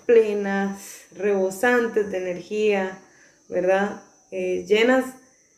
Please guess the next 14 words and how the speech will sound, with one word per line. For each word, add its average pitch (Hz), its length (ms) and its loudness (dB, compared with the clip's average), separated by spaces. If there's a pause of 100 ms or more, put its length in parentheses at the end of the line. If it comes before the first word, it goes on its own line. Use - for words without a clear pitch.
(280)
de 190 180 -2
vida. 202 580 0 (760)
Cuando 185 220 -6
nosotros 190 380 0
conectamos 247 640 -2
con 233 200 -6
eso, 233 460 -2 (800)
sabemos 208 500 0 (800)
que 190 100 -10
en 185 200 -8
todo 262 260 4
lo 269 140 2
que 262 80 -4
hagamos 240 600 -2